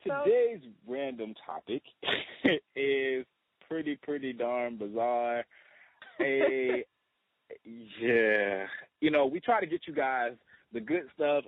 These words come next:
Speaker 2: and sometimes we'll come across a story or hear something throughout the week, and we're just like, "Is this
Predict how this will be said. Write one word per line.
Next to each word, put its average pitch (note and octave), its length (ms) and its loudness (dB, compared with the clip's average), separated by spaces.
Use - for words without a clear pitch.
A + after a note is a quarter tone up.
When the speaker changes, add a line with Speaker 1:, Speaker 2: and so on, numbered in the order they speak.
Speaker 2:
and C3 280 -2
sometimes E3+ 500 0
we'll C3+ 420 0
come D#3+ 140 -4
across C#3+ 300 -2
a B2+ 120 -14
story B2 340 -2
or - 20 -4
hear D3+ 260 -2
something B2+ 220 -4
throughout B2+ 280 0
the A#2 60 -10
week, B2 260 -4
and A2+ 120 -8
we're D#3 140 2
just B2+ 180 -6
like, A2+ 300 -2
"Is C#4+ 180 -2
this A#3 160 4